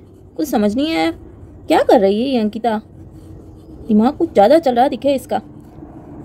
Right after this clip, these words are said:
दोस्तों इसने, अंकिता ने तो पूरा red कर दिया ऊपर ऊपर। क्या बना रही है अंकिता?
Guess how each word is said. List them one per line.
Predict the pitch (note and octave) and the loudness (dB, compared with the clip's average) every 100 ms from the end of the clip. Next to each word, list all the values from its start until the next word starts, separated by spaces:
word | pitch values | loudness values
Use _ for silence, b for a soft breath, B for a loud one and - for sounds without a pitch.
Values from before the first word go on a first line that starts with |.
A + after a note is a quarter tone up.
| - | -4
दोस्तों | C4+ C4+ D4+ | -2 -2 -4
इसने, | - F#4+ | -2 -2
अंकिता | F4 - C4+ | 0 0 0
ने | C4 | 0
तो | D#4 | 0
पूरा | F4 F#4 | 0 0
red | F4 C4+ E4+ | 2 2 0
कर | F4 | 0
दिया | D#4 C#4 | 4 4
ऊपर | C#4 C4+ | 4 0
ऊपर। | C#4 | 0
क्या | D4+ D#4+ | 0 0
बना | A#4+ G4 | 0 0
रही | C#4+ C4+ | 0 0
है | C4 | -2
अंकिता? | B3+ B3 C4 | -4 -6 -8